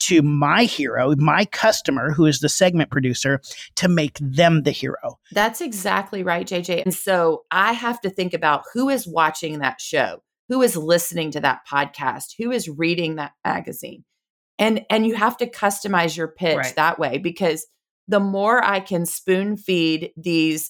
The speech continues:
Speaker 2: influencers in the media, the, the better it helps them to do their job well and makes them look good. It's just like I tell Jen when she goes on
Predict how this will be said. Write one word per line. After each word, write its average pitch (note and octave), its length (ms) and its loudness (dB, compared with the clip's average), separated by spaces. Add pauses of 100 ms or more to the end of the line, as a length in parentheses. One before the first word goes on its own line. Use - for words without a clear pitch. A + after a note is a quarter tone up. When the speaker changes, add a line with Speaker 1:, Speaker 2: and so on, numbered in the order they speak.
Speaker 2:
influencers D#3+ 760 -2
in D3+ 100 -2
the D3 80 -2
media, D3+ 640 -2 (440)
the, F3 240 2 (140)
the F3 180 2
better F#3 460 0
it E3+ 140 0
helps - 460 -2
them E3+ 300 2
to E3 120 -8
do D3+ 240 -2
their D3 220 0
job C#3 460 0
well F#3+ 440 2
and E3 160 0
makes E3 300 -2
them D#3+ 260 2
look D#3 300 -2
good. F#2+ 280 -6
It's G3 220 0
just A#3+ 240 -2
like F3+ 340 0
I D#3+ 120 0
tell D#3+ 260 -4
Jen F3+ 320 0
when D3+ 140 -4
she F#3+ 260 -8
goes E3 300 0
on D3+ 380 -2